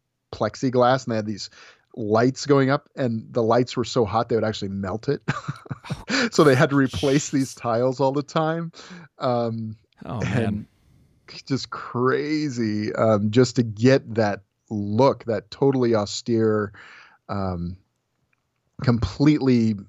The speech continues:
Speaker 1: sort of sanitized look that that room has.
Speaker 2: Yeah.
Speaker 1: Yeah.
Speaker 2: And then, and then obviously, and, and then we get this really interesting, I, storytelling device where, you know, Dave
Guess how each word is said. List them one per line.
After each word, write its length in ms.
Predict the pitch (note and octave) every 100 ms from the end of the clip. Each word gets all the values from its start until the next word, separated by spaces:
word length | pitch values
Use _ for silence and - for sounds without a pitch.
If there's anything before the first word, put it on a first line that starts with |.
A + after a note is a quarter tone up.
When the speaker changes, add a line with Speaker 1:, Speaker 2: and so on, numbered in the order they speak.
| _
Speaker 1:
sort 260 | - C#3 A2+
of 120 | F2
sanitized 920 | - - A#2+ C3 A#2 A2 G#2 F#2+ F#2
look 400 | G#2+ G#2 A#2+ A#2+
that 140 | G2 F#2
that 200 | G2 -
room 260 | G2+ G#2
has. 480 | F#2 G2 G#2 F2+ F2
Speaker 2:
Yeah. 320 | D#3 C#3+ F#2+ E2+ - - _ _ _ _ _ -
Speaker 1:
Yeah. 340 | G2 F#2+ F#2 - -
Speaker 2:
And 120 | F3+
then, 140 | G3+ F#3+
and 120 | F#3+
then 80 | F#3+
obviously, 540 | F#3 B3+ D4 - D#3+ C#3+
and, 220 | E3+ F#3
and 140 | F#3
then 140 | F#3+ A3+
we 100 | B3+
get 180 | G3 -
this 240 | E3 -
really 260 | F3 G3 F#3
interesting, 840 | - E3+ D#3 - E3+ D3+ B2+ A2 _ _ _ _ _ _ _ -
I, 140 | C3+ -
storytelling 640 | - F3+ G#3+ - D#3 C3
device 380 | A2+ A2 G#2+ -
where, 160 | B2+ -
you 100 | D#3
know, 260 | A#2+ A2+ - _ _ _ A2+
Dave 560 | G#2+ E3+ F3+ E3+ -